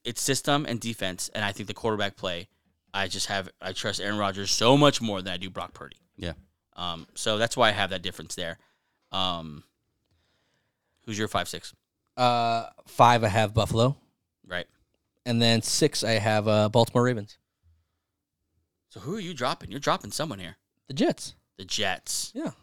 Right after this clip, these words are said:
Speaker 1: You don't like the Jets.
Speaker 3: I like the, these, these other teams more. I like, I like Baltimore
Speaker 2: Yeah.
Speaker 3: with a healthy Lamar Jackson and a, what?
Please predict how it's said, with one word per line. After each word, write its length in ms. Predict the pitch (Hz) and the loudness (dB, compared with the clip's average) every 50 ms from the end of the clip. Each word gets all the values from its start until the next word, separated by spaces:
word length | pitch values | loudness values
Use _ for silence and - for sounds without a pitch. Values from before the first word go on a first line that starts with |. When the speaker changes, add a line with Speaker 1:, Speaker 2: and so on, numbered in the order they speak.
| _ _ _ _ | _ _ _ _
Speaker 1:
You 100 | - 139 | -8 -6
don't 60 | 131 113 | -4 -4
like 120 | 113 113 | -6 -8
the 60 | - 117 | -6 -2
Jets. 360 | 147 123 90 - - - - _ _ _ _ _ _ _ _ _ _ _ _ _ _ _ _ - | -2 -2 -2 -2 -8 -14 -14 _ _ _ _ _ _ _ _ _ _ _ _ _ _ _ _ 2
Speaker 3:
I 100 | 156 160 | 4 4
like 160 | 175 175 156 | 4 4 2
the, 80 | 156 | -2
these, 260 | 143 135 135 143 139 143 143 | -6 -2 -2 -2 -2 -2 2
these 220 | 139 139 143 127 135 | 6 6 6 6 6
other 140 | 135 135 | 4 4
teams 220 | 131 - 139 127 123 | 4 6 4 4 6
more. 300 | 120 127 147 151 113 - - _ _ _ _ _ _ _ _ _ _ _ _ _ _ _ _ - | 6 6 6 6 6 4 0 _ _ _ _ _ _ _ _ _ _ _ _ _ _ _ _ 2
I 100 | 117 120 | 4 4
like, 340 | 127 143 139 135 123 113 - _ _ - | 6 6 6 4 4 0 -6 _ _ 2
I 120 | - 135 | 6 8
like 200 | 170 214 208 156 | 8 8 8 8
Baltimore 580 | 131 180 180 185 - 180 170 180 175 175 175 180 | 8 8 8 8 6 6 8 10 10 10 10 8
Speaker 2:
Yeah. 60 | 165 | 8
Speaker 3:
with 140 | 156 160 - | 4 4 4
a 80 | 147 123 | 4 2
healthy 360 | 117 131 135 151 156 - - | 4 4 4 4 4 4 2
Lamar 320 | 170 165 165 165 160 165 165 | 2 4 6 6 8 6 6
Jackson 680 | 147 156 143 139 135 127 - - 131 127 123 123 127 | 6 6 6 6 6 4 2 0 2 2 2 2 2
and 220 | - 123 120 117 123 - | 2 4 6 6 6 6
a, 360 | 123 120 117 113 113 110 107 - _ _ _ _ _ _ _ _ _ _ _ _ _ - _ _ _ _ _ _ _ _ _ | 6 8 8 8 8 6 4 0 _ _ _ _ _ _ _ _ _ _ _ _ _ -20 _ _ _ _ _ _ _ _ _
what? 440 | - 156 233 262 - - - - - | 8 10 10 10 8 4 -2 -8 -8